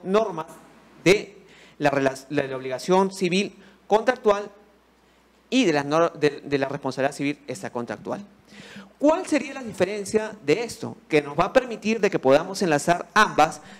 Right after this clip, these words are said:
si aplicamos el artículo veintinueve. Por su parte,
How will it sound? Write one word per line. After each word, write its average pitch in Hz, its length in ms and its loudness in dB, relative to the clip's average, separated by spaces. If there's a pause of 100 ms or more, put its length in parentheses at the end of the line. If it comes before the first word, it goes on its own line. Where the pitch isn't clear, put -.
si - 140 -2
aplicamos 175 720 2 (340)
el 147 160 2
artículo 156 420 4
veintinueve. 123 600 2 (1400)
Por 294 140 8
su 302 200 4
parte, 208 480 4